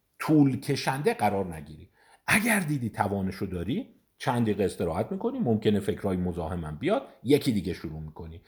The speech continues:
برای همین می‌گم اینا خوبه، برای اینکه بعد که پونزده دقیقه شد این وریش می‌کنی، دوباره پونزده دقیقه وقت می‌ذاری و در واقع ادامه می‌دی. این، اه،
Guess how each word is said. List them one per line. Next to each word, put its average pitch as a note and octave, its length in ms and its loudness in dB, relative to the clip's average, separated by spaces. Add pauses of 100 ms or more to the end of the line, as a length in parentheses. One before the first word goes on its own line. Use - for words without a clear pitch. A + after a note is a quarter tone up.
(160)
برای D3 180 4
همین D#3 220 2
می‌گم A2+ 240 2
اینا A2 180 4
خوبه، G#2+ 260 2
برای A#2 160 2
اینکه C#3+ 160 -2
بعد C3+ 200 -2
که C#3+ 80 0
پونزده A#2+ 300 0
دقیقه A2 180 2
شد F3+ 200 -4
این B2+ 120 0
وریش G#2 260 0
می‌کنی، G3 360 -4 (200)
دوباره A2 280 6
پونزده G#2+ 360 4
دقیقه G2+ 340 -4 (220)
وقت F#2 240 -2
می‌ذاری D#2 300 -10 (320)
و G#2+ 360 8
در A2 120 4
واقع A2 400 0
ادامه G2 360 0
می‌دی. F2 220 -8
این، A#2+ 320 -4
اه، G#2 360 -2